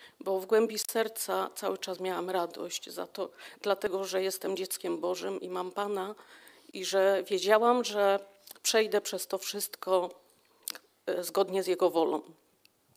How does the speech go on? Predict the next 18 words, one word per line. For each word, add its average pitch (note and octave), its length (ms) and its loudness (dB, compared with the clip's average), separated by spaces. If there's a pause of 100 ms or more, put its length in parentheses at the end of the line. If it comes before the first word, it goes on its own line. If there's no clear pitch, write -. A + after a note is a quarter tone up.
(960)
W - 340 -2
pewnym A3 240 8
momencie, A#3+ 420 8
kiedy A3 640 6 (420)
już G#3+ 380 -2
tak G3+ 240 2
było F#3+ 400 2
ciężko G#3 600 0
bardzo, F#3+ 680 2
że F3 400 -2 (460)
nie G3+ 100 -2
miałam F#3+ 360 2
siły F#3+ 480 0
nawet F#3 320 0
mówić, G#3+ 580 -2 (2750)
pomodliłam E3+ 680 -4
się, E3 460 -4
że, - 480 -10